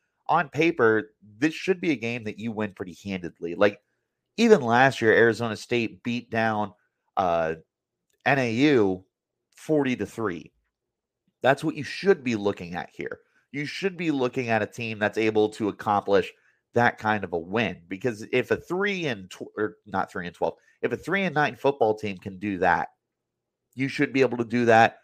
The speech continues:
with a new head coach and an influx of talent. Like,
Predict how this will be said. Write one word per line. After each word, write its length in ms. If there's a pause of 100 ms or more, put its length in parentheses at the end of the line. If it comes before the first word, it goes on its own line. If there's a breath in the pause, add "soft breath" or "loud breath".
(300 soft breath)
with 480 (160)
a 80
new 260
head 240
coach 420
and 540 (180)
an 220
influx 480
of 80
talent. 400
Like, 160